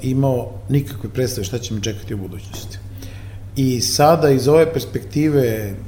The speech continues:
gotovo trideset godina od završetka studija, stvarno se osjećam kao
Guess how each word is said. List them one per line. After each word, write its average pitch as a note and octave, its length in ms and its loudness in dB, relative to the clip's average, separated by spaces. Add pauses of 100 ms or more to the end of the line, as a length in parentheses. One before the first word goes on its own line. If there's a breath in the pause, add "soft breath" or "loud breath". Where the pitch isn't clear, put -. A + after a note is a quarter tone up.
(140)
gotovo C3 300 -2
trideset B2+ 540 -2
godina G#2 360 -6 (300)
od B2+ 160 -2
završetka A#2+ 540 -2 (140)
studija, C#3+ 580 0 (1000 loud breath)
stvarno D3+ 500 2
se D#3+ 160 2
osjećam C3+ 480 0 (320)
kao B2+ 340 0